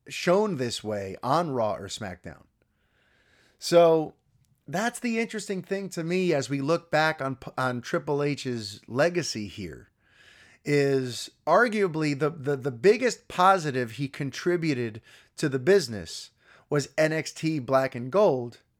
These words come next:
And yet, when you really look at it,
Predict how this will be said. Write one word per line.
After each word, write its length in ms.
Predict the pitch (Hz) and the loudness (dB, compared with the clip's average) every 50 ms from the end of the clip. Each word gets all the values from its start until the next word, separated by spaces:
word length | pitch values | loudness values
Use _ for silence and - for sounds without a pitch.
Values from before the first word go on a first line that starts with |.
| _ _ _ _ _ - _ _ - | _ _ _ _ _ -20 _ _ -4
And 240 | - 143 143 139 131 | -2 -2 0 0 -2
yet, 400 | 143 190 254 240 214 - - - _ - | -2 2 2 2 2 2 -2 -8 _ -6
when 200 | 127 139 147 156 | -4 -2 0 0
you 160 | 165 185 196 | 0 0 0
really 360 | 180 196 226 233 214 196 180 | 2 2 4 4 4 4 4
look 260 | 170 196 240 240 - | 2 0 0 0 2
at 220 | 147 127 120 117 120 | 2 2 2 2 0
it, 160 | 127 - | -2 -6